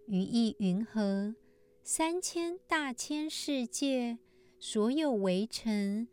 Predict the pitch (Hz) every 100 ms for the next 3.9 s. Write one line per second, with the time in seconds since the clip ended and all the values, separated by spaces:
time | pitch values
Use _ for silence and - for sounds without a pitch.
0 | _ _ _ - - - 262 220 190 180
1 | 185 - 302 349 381 - 208 - - _
2 | _ _ _ _ _ _ - - 240 -
3 | 214 - 202 202 196 185 180 185 214